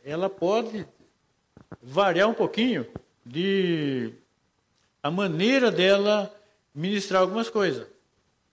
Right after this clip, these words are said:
mas sempre baseado na Bíblia. É uma maneira de interpretação. Por exemplo, uma igreja, ela pode seguir todo o sacramento,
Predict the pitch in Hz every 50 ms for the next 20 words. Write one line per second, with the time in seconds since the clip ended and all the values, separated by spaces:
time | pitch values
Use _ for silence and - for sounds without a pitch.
0 | _ _ _ _ _ _ _ - 123 131 135 - - - 131 127 151 - 214 196
1 | 202 190 151 156 143 151 202 240 233 240 220 185 135 127 110 - _ _ _ _
2 | _ _ _ _ _ - 123 143 165 165 160 175 185 190 190 180 190 185 202 196
3 | 196 202 196 202 208 196 - 196 175 160 - 196 202 196 190 196 190 - - -
4 | 117 - - _ _ _ _ _ _ _ _ - 190 214 240 220 202 156 165 180
5 | 202 208 196 170 139 135 113 - - - _ - 147 156 170 170 165 - 165 185
6 | 202 202 208 - - 190 165 156 202 202 - 214 226 226 226 226 - 240 233 262
7 | 262 254 240 220 208 180 - - 120